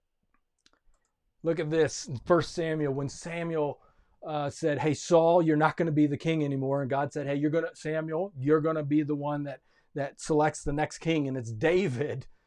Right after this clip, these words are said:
David was gonna be the next king, but David was this young teenager shepherd. And the Lord said to Samuel, "Do not judge by appearance or height."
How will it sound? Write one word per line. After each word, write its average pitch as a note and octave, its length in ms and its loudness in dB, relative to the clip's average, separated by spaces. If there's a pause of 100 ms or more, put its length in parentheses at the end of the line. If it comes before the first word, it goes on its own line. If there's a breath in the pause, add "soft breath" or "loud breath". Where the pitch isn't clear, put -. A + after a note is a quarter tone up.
(380)
David E3+ 440 4
was D#3 160 0
gonna D3+ 180 -2
be D3+ 140 4
the D3 80 -4
next D3 240 -6
king, F#3 240 -2
but D3+ 140 0
David D#3 340 0
was D3+ 200 2
this C#3+ 240 -2
young D#3 440 -2
teenager E3 580 -2
shepherd. C#3+ 760 -4 (760)
And C#3+ 260 -2
the C3+ 80 0
Lord F3 400 6
said F3+ 220 0
to E3+ 60 -4
Samuel, E3+ 680 -2 (1000)
"Do E3+ 260 0
not G3 340 0
judge G#3+ 760 4
by E3 300 8
appearance G#3 580 2
or G3+ 140 4
height." A#3+ 440 2